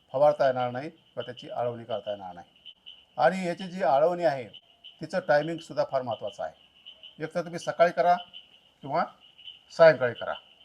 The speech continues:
आणि सगळ्यात बेस्ट जो पिरियड आहे, तो स-, दुपारी चारच्या नंतर जर आळवणी केली, तर त्यांना रात्रीचा जो थ-, थंडावा आहे, आर्द्रता मिळते आणि ही दोन्ही जैविक जमिनीमध्ये चांगली मिसळली जातात, त्यांची वाढ फास्ट होते. आणि ज्यावेळेस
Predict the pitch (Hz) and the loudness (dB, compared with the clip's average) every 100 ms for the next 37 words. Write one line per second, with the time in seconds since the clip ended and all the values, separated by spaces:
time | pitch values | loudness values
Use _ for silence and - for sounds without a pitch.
0 | _ 143 151 - 165 175 131 165 - - | _ -8 -6 0 2 2 0 -6 -6 -12
1 | 170 160 160 151 131 110 - _ _ 147 | -6 2 6 6 4 -8 -18 _ _ -18
2 | - - 139 135 160 170 170 - _ _ | -18 -20 -4 4 4 4 -8 -14 _ _
3 | - - _ - 156 156 170 160 165 156 | -20 -20 _ 6 6 6 0 -2 -4 -2
4 | 143 147 151 143 165 156 123 - _ _ | 2 2 0 -10 -8 -8 -10 -16 _ _
5 | 143 139 147 147 147 147 _ _ 127 135 | -8 -4 0 4 4 4 _ _ -2 0
6 | 131 147 151 139 143 139 131 - 147 135 | 0 -4 -2 -2 -2 -8 -10 -12 -6 -6
7 | - 143 147 139 131 117 120 127 123 139 | -4 0 4 6 4 2 -4 -6 -4 -2
8 | 143 139 131 127 131 113 - - - - | -4 -4 -6 -6 -14 -16 -18 -20 -16 -10
9 | 127 123 135 135 139 123 131 131 127 131 | -8 -8 -10 -10 -10 -10 -12 -12 -10 -10
10 | 120 123 120 120 120 113 117 165 _ - | -10 -14 -14 -14 -10 -10 -10 -18 _ -20
11 | - - 143 165 170 160 135 127 143 127 | -20 -12 -8 -4 -2 0 0 -2 -4 -8
12 | 139 127 131 127 131 123 - 110 90 - | -8 0 0 2 -2 -2 -4 -20 -20 -20
13 | - - - 147 165 156 170 196 190 | -20 -20 -8 -4 0 6 6 4 -2